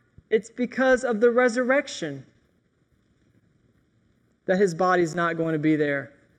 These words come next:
They aren't going to get to really prep his body for burial because his body is not going to be there. He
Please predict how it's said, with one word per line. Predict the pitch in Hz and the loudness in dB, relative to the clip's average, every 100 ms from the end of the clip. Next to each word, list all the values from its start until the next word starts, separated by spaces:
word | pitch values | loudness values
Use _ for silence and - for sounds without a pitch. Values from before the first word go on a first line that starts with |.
| _ | _
They | 208 254 | 2 4
aren't | 277 240 | 4 2
going | 226 240 233 | 0 0 -2
to | 190 | 2
get | 220 214 | 2 2
to | 208 | -2
really | 175 208 226 220 | 4 6 6 4
prep | 226 220 214 | 2 0 2
his | 226 185 | 0 0
body | 175 196 202 | 0 0 0
for | 202 | 0
burial | 175 202 214 214 | 0 2 2 0
because | 185 208 196 | 0 0 2
his | 214 220 | 2 2
body | 151 190 202 202 | 0 0 2 2
is | 180 147 | 0 0
not | 175 185 202 190 | 0 0 -2 -2
going | 185 190 190 | -2 -2 -2
to | 180 | -4
be | 147 190 | 4 4
there. | 185 190 180 - | 6 2 0 -2
He | 208 208 208 | 0 2 0